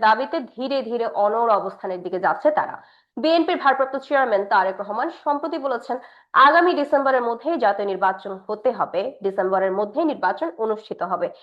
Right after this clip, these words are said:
এটিকে দলের অনড় অবস্থানেই বহিঃপ্রকাশ বলে মনে করছেন অনেকেই। দলটি মনে করে, নির্বাচনমুখী প্রয়োজনীয় সংস্কার শেষে এ সময়ের মধ্যে নির্বাচন অনুষ্ঠান সম্ভব, ফলে আগামী বছরের জুনে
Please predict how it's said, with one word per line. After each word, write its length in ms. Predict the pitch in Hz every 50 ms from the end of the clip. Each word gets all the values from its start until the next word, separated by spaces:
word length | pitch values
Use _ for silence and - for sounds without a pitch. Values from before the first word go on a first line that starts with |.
| - _ _ _ _ -
এটিকে 300 | 285 294 339 311 370 359 285 240 214 254
দলের 280 | 247 247 262 277 285 - - 233 233
অনড় 220 | 240 269 285 269 247 220
অবস্থানেই 580 | 208 214 - - - - 214 214 214 240 285 330 349 294 220 - -
বহিঃপ্রকাশ 540 | 202 214 208 254 240 - 233 208 233 220 208 208
বলে 120 | 208 202 202 180
মনে 120 | 190 196 190 196
করছেন 280 | 196 190 190 - 302 302 302 - 190
অনেকেই। 320 | 190 180 180 175 165 160 - _ _ _ - 254
দলটি 220 | 269 277 294 320 311 302
মনে 140 | 302 302 302 302 226
করে, 180 | 202 190 185 190 - - - _ -
নির্বাচনমুখী 640 | 202 190 202 220 240 240 339 330 320 302 302 311 311 311 254
প্রয়োজনীয় 500 | 262 254 254 254 233 247 240 240 240 240 240 - -
সংস্কার 560 | 254 247 262 277 269 - _ _ - 269 277 277 - - -
শেষে 320 | 254 226 226 - 220 196 202 - 190
এ 20 | 190 -
সময়ের 280 | 202 190 196 202 190 190 202
মধ্যে 220 | 208 202 214 269 302 254
নির্বাচন 420 | 190 165 175 175 180 - - 190 185 185 - 170
অনুষ্ঠান 360 | 180 185 185 - - 202 175 175 - - - -
সম্ভব, 300 | 226 180 170 - 175 - - - _ _
ফলে 220 | - 262 262 262 302 330 - 208
আগামী 220 | 196 202 202 196 180 180
বছরের 300 | 180 180 - 208 190 180 175 185
জুনে 240 | 202 226 262 320